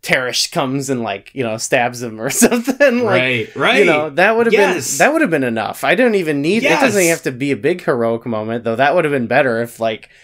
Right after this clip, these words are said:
Speaker 1: he finally got to do the real duel <laughs> or something.
Speaker 2: Even, even if he just, like, smirked and was just like, "You're going to prison, pal," that would have been so good. And, like, seeing the Forest Babes go back to the forest. Yeah,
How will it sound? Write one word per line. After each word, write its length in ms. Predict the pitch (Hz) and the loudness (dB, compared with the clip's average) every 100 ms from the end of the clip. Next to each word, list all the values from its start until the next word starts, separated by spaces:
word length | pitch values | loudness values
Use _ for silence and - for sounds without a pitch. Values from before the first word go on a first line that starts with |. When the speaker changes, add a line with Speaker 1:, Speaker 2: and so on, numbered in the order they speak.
| _ | _
Speaker 1:
he 100 | 170 | -4
finally 400 | 151 131 135 131 | 0 0 2 -2
got 220 | 135 135 | 0 -2
to 80 | - | -2
do 220 | 135 131 | -2 0
the 120 | 131 123 | 0 -2
real 240 | 131 127 | -2 -2
duel 560 | 120 127 120 127 131 156 | -2 -4 -2 -2 0 0
<laughs> 20 | 143 | 2
or 120 | 208 | 0
something. 420 | - 180 - 185 | 2 0 0 -2
Speaker 2:
Even, 400 | 226 277 226 190 - | 0 0 -4 -10 0
even 340 | 240 311 320 | 2 4 2
if 160 | 311 - | 0 0
he 160 | 262 | 0
just, 240 | 233 269 - | 0 -2 0
like, 320 | 247 240 - | 0 -2 -8
smirked 720 | - - - 220 254 277 - | -2 -2 0 2 2 0 -2
and 120 | 220 | 0
was 160 | 208 196 | 0 0
just 180 | 190 - | -2 2
like, 260 | 214 202 | 2 2
"You're 120 | 208 202 | 0 2
going 160 | 220 | 2
to 60 | 214 | 2
prison, 400 | - 240 247 190 | 0 0 2 -2
pal," 320 | 113 131 139 | 0 -2 0
that 100 | 196 | 0
would 100 | 247 | 0
have 60 | 220 | 0
been 120 | 190 | 0
so 400 | - - 202 233 | 0 0 2 0
good. 400 | 165 147 139 135 | 0 2 2 2
And, 120 | 131 | 0
like, 220 | 131 131 123 | 0 -2 -4
seeing 560 | - 185 180 165 147 | -6 -4 0 0 -2
the 80 | 120 | -12
Forest 400 | - 165 175 - | -4 0 0 0
Babes 260 | 165 160 - | -2 -2 -4
go 80 | |
back 200 | 147 143 | -4 -4
to 40 | - | -4
the 60 | 123 | -10
forest. 420 | - 143 165 - 165 | -2 0 0 -2 -4
Yeah, 160 | 139 | -2